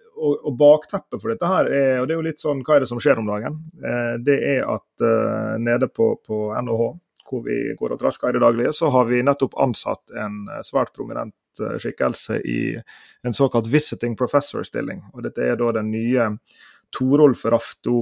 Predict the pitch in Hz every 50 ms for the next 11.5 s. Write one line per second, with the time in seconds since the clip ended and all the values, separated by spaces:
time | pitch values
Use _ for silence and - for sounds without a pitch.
0 | - - 131 123 - 139 127 - - 107 104 101 101 107 101 101 104 - _ _
1 | - - 113 113 107 107 131 135 - - 120 113 101 - 113 117 120 120 107 107
2 | 104 107 107 107 110 - - - - - - - 120 117 117 113 - 117 113 113
3 | - _ 123 120 117 113 - 117 113 110 113 113 117 120 123 123 117 117 117 110
4 | - 120 117 113 110 107 110 110 113 110 113 110 - - _ _ 123 117 113 113
5 | 117 123 117 - 117 110 107 - - - - - _ 127 113 135 135 120 - -
6 | 127 107 - 127 127 123 - 123 120 110 - 113 104 131 127 - - 117 117 117
7 | 107 - 120 131 127 117 113 - 113 104 131 131 117 113 - 120 120 123 123 147
8 | 185 196 - _ - - - - - - _ 135 - - - - - 131 131 -
9 | 147 139 - - 113 104 92 110 113 107 110 113 113 117 113 - 131 127 120 -
10 | 107 104 - 110 110 107 107 107 104 104 101 - 104 107 - 101 - - 50 50
11 | 50 50 50 50 50 - - _ _ _